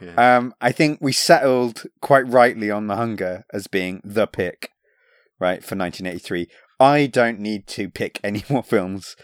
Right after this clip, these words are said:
Speaker 2: We together as a, as a project have
Speaker 1: Unit?
Speaker 2: picked
Speaker 1: Okay.
Speaker 2: as a
Speaker 1: Mm.
Speaker 2: unit, yeah. Ni-, n-, The Hunger is our pick for nineteen eighty-three. This film doesn't necessarily trump it. It's e-, it is much easier to watch and not hate it.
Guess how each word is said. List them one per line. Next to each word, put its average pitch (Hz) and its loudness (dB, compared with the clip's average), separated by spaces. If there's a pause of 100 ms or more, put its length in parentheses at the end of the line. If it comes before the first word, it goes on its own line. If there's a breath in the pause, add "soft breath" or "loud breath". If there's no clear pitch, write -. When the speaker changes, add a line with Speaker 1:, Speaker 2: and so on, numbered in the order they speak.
(300 soft breath)
Speaker 2:
We 135 2
together 104 0 (220)
as 104 2
a, 101 -2
as 104 2
a 92 -2 (300)
project 104 -4 (100)
have 98 -4
Speaker 1:
Unit? 120 -12
Speaker 2:
picked 101 -6
Speaker 1:
Okay. 95 -16 (100)
Speaker 2:
as 92 -12
a - -8
Speaker 1:
Mm. 92 -8
Speaker 2:
unit, 95 -6
yeah. 90 -6 (460 soft breath)
Ni-, 101 -8
n-, 113 -12
The 101 -10
Hunger 98 -6
is 90 -12
our 87 -6
pick - -16
for - -16
nineteen 85 -16
eighty-three. 90 -14 (520 loud breath)
This 160 -2
film 147 0
doesn't 120 0
necessarily 101 -4
trump - -6
it. 82 -6
It's 110 -12
e-, 131 0 (100)
it 113 -8 (120)
is 117 0
much 107 -6
easier 101 -6
to - -14
watch 92 -8
and 95 -14
not 92 -14
hate 87 -14
it. 85 -12